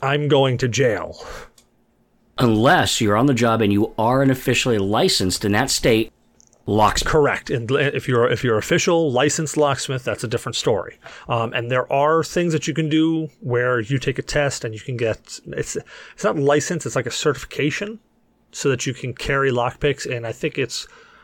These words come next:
Speaker 1: forty-four states. As long as you have the piece of paper on you, you can hold it. I could be incorrect. Shoot me a message again if I'm wrong, because I'm always, I, I love to be wrong.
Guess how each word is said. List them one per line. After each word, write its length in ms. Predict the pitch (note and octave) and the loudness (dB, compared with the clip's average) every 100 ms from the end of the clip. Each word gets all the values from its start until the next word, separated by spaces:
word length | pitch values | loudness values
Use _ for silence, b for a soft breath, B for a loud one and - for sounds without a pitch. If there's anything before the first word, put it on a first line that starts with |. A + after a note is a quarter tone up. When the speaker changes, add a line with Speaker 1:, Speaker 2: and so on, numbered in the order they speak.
| b | b
Speaker 1:
forty-four 1160 | - - - D#3 D#3 D3+ C#3+ - - D3 D3+ E3+ | -20 -14 2 4 4 0 -4 -8 2 6 6 4
states. 680 | - - F3+ G#3+ - - - _ _ _ _ _ _ _ _ - | -2 -2 -2 -4 -8 -14 -14 _ _ _ _ _ _ _ _ -4
As 120 | B2+ | -2
long 140 | D3 | 0
as 100 | C3+ | 0
you 80 | C#3 | 0
have 180 | C#3+ C3+ | 0 0
the 60 | |
piece 220 | B2+ D3 - | -2 -2 0
of 60 | |
paper 260 | C#3 C#3+ C#3+ | -2 -2 -2
on 160 | C#3+ | -2
you, 260 | D3 D3 D3+ - | -4 -6 -10 -8
you 140 | A#2+ | -8
can 260 | - A#2 A2+ | -6 -8 -4
hold 240 | B2+ C3 | -2 2
it. 120 | C#3+ - | 2 0
I 160 | B2+ A#2+ | -2 -2
could 200 | - D3+ | -2 0
be 160 | F3 | 0
incorrect. 520 | E3 D#3+ D3+ D#3 - - B B B | 0 2 2 2 -2 -14 B B B
Shoot 340 | - - D3 | -6 -2 -2
me 80 | D3+ | -2
a 60 | C#3+ | -2
message 340 | C#3+ - C3+ | 0 0 -2
again 260 | B2+ C3 C#3+ | -2 -2 -2
if 140 | - | -2
I'm 180 | B2 A#2 | -4 -2
wrong, 300 | A#2 B2+ D3+ | -2 -2 -6
because 220 | - A2+ | -4 -2
I'm 120 | A2 | 0
always, 260 | A2+ A#2 - - | -2 -2 -6 -6
I, 60 | |
I 140 | G#2+ G2+ | -4 -2
love 180 | G#2+ | -4
to 60 | G#2 | -6
be 100 | G#2 | -8
wrong. 240 | G2 F2 | -8 -10